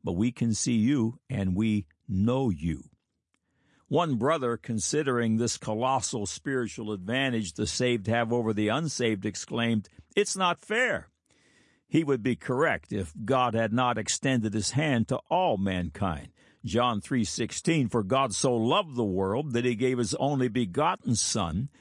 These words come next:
that whosoever believeth in him should not perish,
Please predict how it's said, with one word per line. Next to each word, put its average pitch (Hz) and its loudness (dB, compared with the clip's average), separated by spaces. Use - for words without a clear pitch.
that 120 2
whosoever 165 2
believeth 160 0
in 147 2
him 156 2
should 120 0
not 104 -2
perish, 170 0